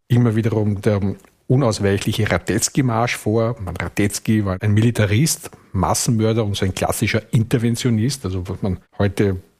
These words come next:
sehr wohl bei, ähm, international kritisiert, war das Radetzky ein Top-Beispiel dafür. Es war auch heuer wieder der Erzherzog Albrecht-Marsch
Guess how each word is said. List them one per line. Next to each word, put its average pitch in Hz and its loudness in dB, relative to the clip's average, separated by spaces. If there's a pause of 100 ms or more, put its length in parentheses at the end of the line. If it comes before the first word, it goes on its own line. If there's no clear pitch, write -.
(160)
sehr 101 0
wohl 107 2
bei, 107 0
ähm, 101 0
international 101 0
kritisiert, 107 -2
war 95 2
das 98 -4
Radetzky - -2
ein 87 -2 (500)
Top-Beispiel 117 -2
dafür. 117 0
Es 107 -4
war 101 2
auch - -2
heuer 113 2
wieder 113 0
der - -4
Erzherzog 101 -2
Albrecht-Marsch 113 0